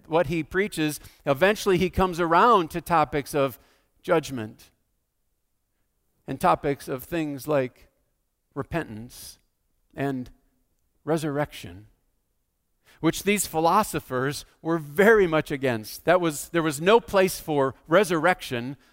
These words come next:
of Jesus in their worldview, but he's able to come around to the place where he shares that.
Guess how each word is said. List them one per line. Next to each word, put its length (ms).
of 140
Jesus 560
in 300
their 300
worldview, 880
but 140
he's 180
able 300
to 140
come 260
around 320
to 80
the 140
place 340
where 160
he 160
shares 500
that. 360